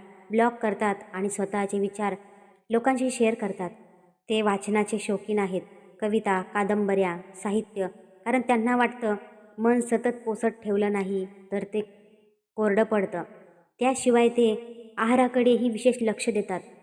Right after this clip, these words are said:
दारू, सिगारेट, अनारोग्यदायी सवयी एकदम नाही. आजही ते तंदुरुस्त आहेत, कारण त्यांनी स्वतःच्या शरीराला कधीच दुर्लक्षित केलं नाही.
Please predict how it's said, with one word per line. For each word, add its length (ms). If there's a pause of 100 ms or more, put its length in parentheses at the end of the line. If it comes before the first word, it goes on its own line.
दारू, 440
सिगारेट, 580 (480)
अनारोग्यदायी 840 (140)
सवयी 420 (260)
एकदम 480
नाही. 260 (1000)
आजही 340
ते 240
तंदुरुस्त 440
आहेत, 260 (160)
कारण 240
त्यांनी 360 (880)
स्वतःच्या 400
शरीराला 400
कधीच 460
दुर्लक्षित 380
केलं 340
नाही. 240